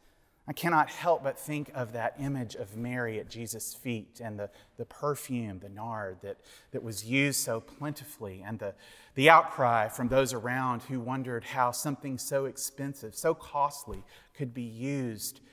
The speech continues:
so graciously and in such, uh, quantity. There is so much oil used that it runs down onto the beard of the anointed one,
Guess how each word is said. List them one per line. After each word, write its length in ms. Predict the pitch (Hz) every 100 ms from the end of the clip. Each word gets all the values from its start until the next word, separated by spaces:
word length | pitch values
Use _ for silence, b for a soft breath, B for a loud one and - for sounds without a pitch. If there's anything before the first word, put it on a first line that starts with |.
| b
so 300 | - - 151
graciously 960 | 135 117 110 131 127 113 - - 92 101 _ _ _ _ _ _ _ _ _
and 240 | 107 107 -
in 220 | 113 104
such, 560 | - 113 107 - - -
uh, 200 | 95 92 -
quantity. 640 | - 117 123 120 85 82 - _ _ _ _ _ _ _ _ _ _ _ _ _ _ _ _ _ _ _ _ -
There 180 | 127
is 100 | 120
so 220 | - 160 151
much 240 | 131 -
oil 340 | - 143 139
used 440 | 123 123 160 147 -
that 100 | 123
it 100 | 127
runs 280 | 135 151 135
down 280 | 147 143 135
onto 260 | 131 135
the 120 | 127 113
beard 560 | 92 156 170 131 117
of 180 | - 113
the 120 | 123
anointed 540 | 120 127 147 156 117 98
one, 180 | 104